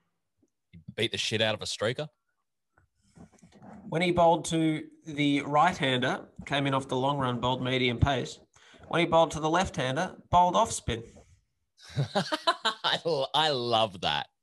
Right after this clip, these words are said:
Speaker 1: I love that so much.
Speaker 2: He bowled, he's over, <laughs> one of his overs went spin, pace, two balls, spin, two balls, pace.
Speaker 1: <laughs> I would love if, like, a spinner did,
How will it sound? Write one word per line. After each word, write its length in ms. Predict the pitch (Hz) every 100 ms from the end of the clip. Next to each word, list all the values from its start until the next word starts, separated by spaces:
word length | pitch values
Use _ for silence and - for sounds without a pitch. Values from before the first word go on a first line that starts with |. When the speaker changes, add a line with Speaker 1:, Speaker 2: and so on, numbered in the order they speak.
| _ -
Speaker 1:
I 120 | 147
love 220 | 135 131
that 160 | 117 113 -
so 260 | 113 110
much. 380 | 107 92 - - _ _ _ _ -
Speaker 2:
He 180 | 170 156
bowled, 440 | 147 151 147 147
he's 220 | 170 170
over, 300 | 165 165 208
<laughs> 80 | 180 190
one 180 | 175
of 80 | 196
his 140 | 190 165
overs 360 | 156 165 143
went 300 | 123 131 127
spin, 520 | - - 151 160 175
pace, 560 | 170 - 127 123 - - _
two 200 | - 143
balls, 280 | 123 139 135
spin, 360 | - - 131 123
two 180 | 147 135
balls, 260 | 131 127
pace. 380 | - 127 110 - _ _ _ _ _ _ _ _ _ -
Speaker 1:
<laughs> 1300 | 180 - - _ _ _ 339 _ _ 240 254 220 -
I 100 | 294
would 180 | 339 175
love 320 | 143 131 123
if, 240 | 117 -
like, 200 | 120 113
a 60 | 113
spinner 460 | - - 110 101 90
did, 200 | 85